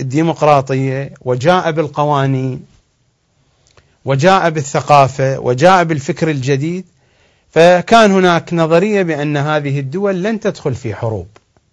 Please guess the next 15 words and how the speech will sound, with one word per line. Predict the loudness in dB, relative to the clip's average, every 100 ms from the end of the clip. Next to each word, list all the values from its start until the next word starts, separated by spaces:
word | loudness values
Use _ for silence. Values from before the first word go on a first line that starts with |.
| _ _ _ _ _ _ _ _ _
ولكن | -8 -6 -6 -8
حدثت | -8 -8 -6 -8 -10
الحرب | -12 -10 -12 -10
العالمية | -10 -10 -10 -10 -12 -14
الأولى، | -16 -20 -20 _ _ _ _ _ _ _ _ _ -10
وحدثت | -10 -2 0 0 -2 -4 -2
بين | 0 0
هذه | 0 0 2 0
الدول | -2 0 0 0
المتقدمة | -4 -6 -8 -8 -8 -8 -10 -12 _ _ -10
وما | 0 2 2
حدثت | 0 0 -2 0
بين | 0 0
الدول | 0 2 2 2
المتخلفة، | -2 -4 -6 -6 -8 -10 -14